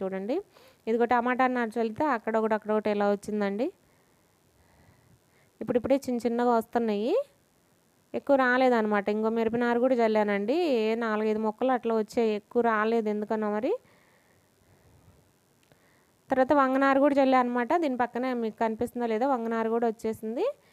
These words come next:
ఇదిగండి, ఇది వచ్చేసి పొట్ల తీగండి. చూసారా ఎలా పాకిందో? ఇవన్నీ చక్కగా పెట్టినవన్నీ వచ్చేసినాయండి. ఈ వర్షాలకి ఏంటంటే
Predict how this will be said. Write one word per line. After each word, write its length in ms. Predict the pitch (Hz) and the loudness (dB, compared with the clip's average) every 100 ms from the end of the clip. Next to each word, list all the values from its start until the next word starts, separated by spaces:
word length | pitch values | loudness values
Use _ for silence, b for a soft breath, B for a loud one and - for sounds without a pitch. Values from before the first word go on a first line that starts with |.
| b b b | b b b
ఇదిగండి, 360 | 277 294 269 262 | -2 0 0 2
ఇది 100 | 247 | 0
వచ్చేసి 320 | 247 320 - - | -2 -8 -6 -2
పొట్ల 220 | 240 277 | -2 0
తీగండి. 600 | 277 269 226 214 240 508 _ _ _ _ _ _ _ _ _ b b b b _ 269 | 0 2 0 -2 -2 -4 _ _ _ _ _ _ _ _ _ b b b b _ -8
చూసారా 240 | 254 240 | -2 -2
ఎలా 160 | 233 233 | 0 0
పాకిందో? 540 | 240 233 233 240 427 | 0 -2 -4 -6 -4
ఇవన్నీ 360 | 370 262 269 370 | -4 -4 -2 -2
చక్కగా 340 | 381 320 339 | -2 -2 -2
పెట్టినవన్నీ 600 | 339 302 302 320 320 330 | 0 0 0 0 0 2
వచ్చేసినాయండి. 760 | 370 311 - 294 - 254 233 226 | 2 0 0 -2 0 -4 -2 0
ఈ 60 | 247 | 2
వర్షాలకి 520 | 240 233 294 294 277 | 0 0 -2 -2 -2
ఏంటంటే 500 | 262 262 269 349 | -4 -4 -4 -2